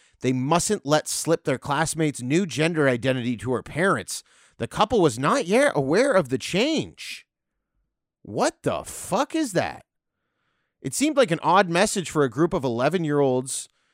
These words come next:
said the mother of one of the pupils. "This upset me so much," she says. "Kids were being taught to lie to parents. But in some ways, the instruction flowed naturally from what has become a common policy throughout Canada.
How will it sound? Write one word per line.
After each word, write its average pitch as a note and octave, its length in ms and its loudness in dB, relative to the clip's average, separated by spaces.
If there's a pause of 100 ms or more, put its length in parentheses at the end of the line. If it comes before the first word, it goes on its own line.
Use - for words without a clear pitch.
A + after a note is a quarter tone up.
(120)
said C3 240 -4
the B2 80 -2
mother B2 320 2
of G#2 100 -4
one A#2+ 160 -2
of A2+ 60 -2
the G#2+ 80 -6
pupils. A#2+ 640 -4 (1600)
"This G3+ 220 4
upset D#3 420 0
me D3 80 -4
so G#3 280 2
much," F3+ 240 2
she C3+ 180 -6
says. B2 360 -2
"Kids F#3 320 -2
were F3+ 100 0
being C#3+ 300 -2
taught D#3+ 360 -2
to C#3 100 -6
lie C3 340 0
to D#3 100 -2
parents. C#3+ 640 -4 (540)
But B2+ 80 -2
in C#3 80 -2
some G#3+ 220 2
ways, G#3 220 0
the E3+ 80 -8
instruction D#3 560 -4
flowed D3 560 -2
naturally C3+ 720 -4
from B2+ 180 -8
what B2 140 -4
has B2 100 -4
become C3 300 -6
a A#2 80 -4
common F#3 460 -4
policy D#3 520 0
throughout C#3+ 320 0
Canada. D3 460 -4